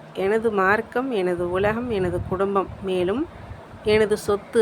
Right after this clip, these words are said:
ஆகியவற்றின் நலனை உன்னிடமே நான் வேண்டுகிறேன். எனது இரட்சகனே, எனது மானத்தை காத்தருள், எனது பயத்தை போக்கிவிடு.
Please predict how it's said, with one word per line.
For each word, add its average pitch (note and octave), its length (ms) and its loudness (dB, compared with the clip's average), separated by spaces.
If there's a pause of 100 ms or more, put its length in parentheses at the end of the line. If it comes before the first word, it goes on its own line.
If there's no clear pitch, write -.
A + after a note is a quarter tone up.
(140)
ஆகியவற்றின் F#3+ 840 0
நலனை G#3+ 480 2
உன்னிடமே F#3+ 520 2
நான் G3 240 0
வேண்டுகிறேன். E3+ 560 -2 (560)
எனது A3+ 300 4
இரட்சகனே, F#3+ 640 2
எனது F#3 260 0
மானத்தை G#3 520 2
காத்தருள், F3+ 540 -2 (220)
எனது F3+ 300 0
பயத்தை G3+ 580 2 (100)
போக்கிவிடு. F3 520 -2